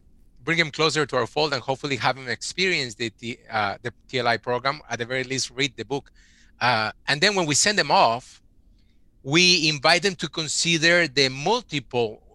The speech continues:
uh, areas in which they can lead in civil society. But we have identified perhaps primarily three that have the most potential to make an impact.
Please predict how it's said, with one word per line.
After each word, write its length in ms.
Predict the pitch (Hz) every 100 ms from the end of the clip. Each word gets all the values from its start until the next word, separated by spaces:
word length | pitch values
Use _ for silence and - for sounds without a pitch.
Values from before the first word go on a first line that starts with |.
| -
uh, 180 | 120 113 -
areas 560 | 165 170 131 107 101
in 120 | 123 117
which 260 | 117 98
they 120 | 117
can 200 | 110 104 98 110
lead 260 | 131 127
in 120 | 110
civil 280 | 98 117 101
society. 540 | - 101 123 107 92 - _ _ - -
But 220 | 113 202 220 _
we 300 | 120 151 233
have 300 | - 123 110
identified 720 | 104 107 101 98 - 104 101
perhaps 400 | 135 131 180 - _ _ _ _ _
primarily 680 | - 143 143 143 147 143 143 -
three 340 | 156 151 113 - _ - _ _ - -
that 280 | 123 120 113 -
have 380 | - - 156 151
the 80 | 143
most 340 | 127 127 - -
potential 560 | 120 139 143 147 139 123
to 120 | 120
make 200 | 113 110
an 140 | 104 92
impact. 480 | 85 - _ -